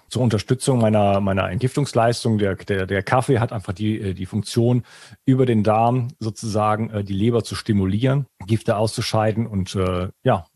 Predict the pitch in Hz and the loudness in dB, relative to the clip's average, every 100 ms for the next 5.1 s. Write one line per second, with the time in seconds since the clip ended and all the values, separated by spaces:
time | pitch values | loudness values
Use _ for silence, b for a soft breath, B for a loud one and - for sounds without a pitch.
0 | _ - 104 113 123 113 120 127 127 113 | _ -6 0 2 0 -2 -2 -2 -2 -2
1 | - 113 101 - 120 - 139 147 160 - | 0 0 0 0 -2 0 -2 -2 -4 0
2 | 147 147 - - 117 104 110 - - 123 | 0 -2 -6 0 2 2 0 0 -2 -4
3 | 104 113 - 101 - 107 101 - 104 110 | -2 -2 -2 -4 -2 -2 -2 -6 -8 -8
4 | 123 101 110 104 90 127 - 131 139 156 | -4 0 0 0 -4 -10 -4 0 0 -2